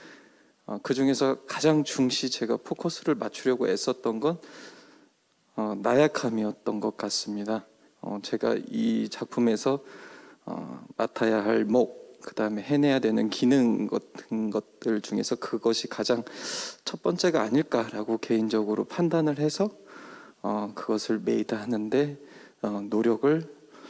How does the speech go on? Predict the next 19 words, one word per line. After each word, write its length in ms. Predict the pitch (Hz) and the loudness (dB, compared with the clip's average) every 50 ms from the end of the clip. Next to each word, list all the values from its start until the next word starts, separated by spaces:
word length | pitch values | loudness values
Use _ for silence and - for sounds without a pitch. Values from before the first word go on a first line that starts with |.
| - _ - | -20 _ -12
많이 380 | - 101 104 104 107 107 107 104 | -8 -6 -6 -4 -4 -4 -6 -6
했던 400 | 104 - 151 - _ - 165 170 | -8 -10 -12 -6 _ -2 0 2
것 280 | 165 160 - - - - | 2 2 0 0 -6 -12
같습니다. 500 | - - 208 - - 233 107 - - 110 | -10 -10 -8 -6 -4 -4 -4 -4 -4 -4
무척 440 | - 120 123 - - 156 143 - - | -2 -2 -2 0 2 0 0 2 2
어려웠었어요. 760 | 120 127 139 156 151 135 127 - 113 110 - - 107 110 107 | 4 6 8 8 8 6 6 4 0 -4 -2 0 0 0 2
말씀하신 580 | 104 107 113 - - 131 131 127 120 - 127 117 | 2 2 0 2 4 4 4 4 4 2 2 4
대로 260 | 117 117 113 120 117 - - - - - - - - - - - - _ - | 4 4 4 4 2 -2 -4 -8 -8 -8 -8 -10 -12 -12 -14 -18 -18 _ -14
기존에 380 | - - 107 123 120 120 120 | -12 -6 -2 0 0 2 0
제가 400 | 117 - - 120 101 113 110 110 | 0 -2 -2 -2 0 0 0 0
해왔던 460 | 110 135 143 147 147 - - 135 127 120 | 0 2 2 0 0 0 0 0 0 0
것보다는 580 | 120 - - 107 104 117 117 113 110 110 104 - | -2 -2 -4 -4 -2 -2 -2 -2 -2 -4 -4 -6
좀, 340 | - 120 110 107 101 92 - - | -4 -4 -2 -2 -4 -6 -8 -10
뭐랄까, 800 | - - - - 110 110 110 113 110 107 - - - 107 104 104 - - _ _ _ | -10 -10 -8 -4 -4 -2 -2 -2 -4 -6 -8 -10 -10 -10 -10 -10 -12 -18 _ _ _
그 140 | - 131 113 | -2 0 0
이전 340 | 107 107 110 120 139 143 143 | 0 0 2 2 2 2 2
것이 220 | 151 139 - 139 | 2 0 0 0
쉬웠다가 640 | 131 - - - 202 202 202 - 160 147 143 143 113 | -2 0 2 2 4 4 2 2 0 0 2 2 0
아니라 460 | 101 92 107 110 139 151 143 120 | 0 -2 -2 -2 -2 -2 -2 -2